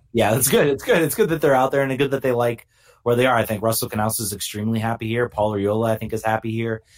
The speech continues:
There, there's not a player here that has come here and, and been like, "I want out of here right now. This is, like, awful, terrible." Um, I don't, who knows what Leonardo Jara's status is, but anything like that. But I guess the question, of course, comes, if this team brings in Emil Assad,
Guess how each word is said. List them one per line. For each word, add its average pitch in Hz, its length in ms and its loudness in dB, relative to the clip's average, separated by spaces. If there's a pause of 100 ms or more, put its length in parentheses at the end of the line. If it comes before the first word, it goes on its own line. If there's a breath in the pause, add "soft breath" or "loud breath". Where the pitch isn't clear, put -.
(200 soft breath)
There, 135 120 -2
there's 139 200 2
not 180 160 4
a 147 80 0
player 151 320 2
here 131 220 2
that 120 140 2
has 110 140 -4
come 117 200 -4
here 110 200 -4
and, 98 120 -6
and 101 200 -10
been 101 160 -6
like, 101 240 -10
"I 120 80 2
want 120 200 -2
out 110 160 0
of 98 100 -8
here 101 160 -8
right 92 260 -4
now. 87 300 -8
This 95 220 -8
is, 90 260 -10
like, 85 260 -12
awful, 92 400 -2
terrible." 80 540 -14 (460 soft breath)
Um, 95 320 -2
I 120 100 2
don't, 120 320 -2 (220)
who 160 100 4
knows 165 180 4
what 127 120 2
Leonardo 104 340 4
Jara's 87 280 0
status 80 360 -6
is, 69 320 -10
but 80 220 -8
anything 92 360 -6
like 85 180 -12
that. 80 180 -10 (240 loud breath)
But 175 160 2 (260)
I 180 80 -2
guess 202 160 2
the 202 100 0
question, 202 260 0
of - 40 -6
course, 160 220 0
comes, 107 400 -4 (280 soft breath)
if 180 200 0
this - 180 2
team 147 240 -2
brings 131 260 0
in 117 140 0
Emil 107 240 -2
Assad, 87 540 -2